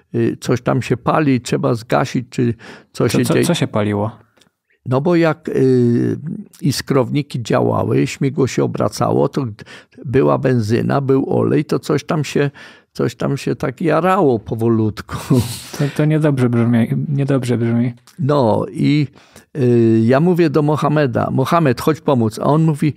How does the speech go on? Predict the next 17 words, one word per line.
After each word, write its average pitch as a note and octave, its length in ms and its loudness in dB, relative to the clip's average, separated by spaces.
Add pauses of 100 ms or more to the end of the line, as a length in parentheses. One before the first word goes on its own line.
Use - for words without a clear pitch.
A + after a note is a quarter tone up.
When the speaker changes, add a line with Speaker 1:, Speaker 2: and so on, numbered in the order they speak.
(280)
Speaker 1:
"Ja D#3 160 2
się D3+ 160 0
modlę, D#3+ 400 2
bo D3 300 0 (340)
Allah D3+ 560 2
nas A2 260 0
uratował". A2 720 -2 (300)
A A#2+ 100 -2
ja C#3+ 160 2
mu-, D#3 140 0 (120)
a C3 100 -2
ja C#3+ 260 2
do C3+ 180 0
niego B2+ 320 2
po C3+ 140 -2
persku, B2+ 440 -2
"Mohamed, C3 560 0